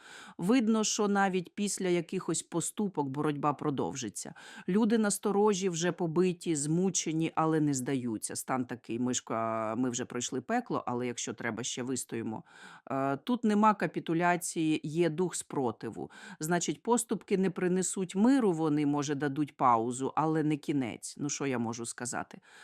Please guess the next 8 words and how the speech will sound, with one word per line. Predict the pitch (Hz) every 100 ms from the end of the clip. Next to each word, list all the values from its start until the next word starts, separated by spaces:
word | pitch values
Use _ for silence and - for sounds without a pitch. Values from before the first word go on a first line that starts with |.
| - - - -
Е, | 151 147
територіальні | 143 208 202 190 214 220 262 269 247
поступки | 202 269 302 - 196 - 190 170 - - - _
то | 202 180 175 165 -
не | 170
є | 165 180 262 262 240 - -
кінець | 175 165 170 - 160
війни. | 160 135 110 -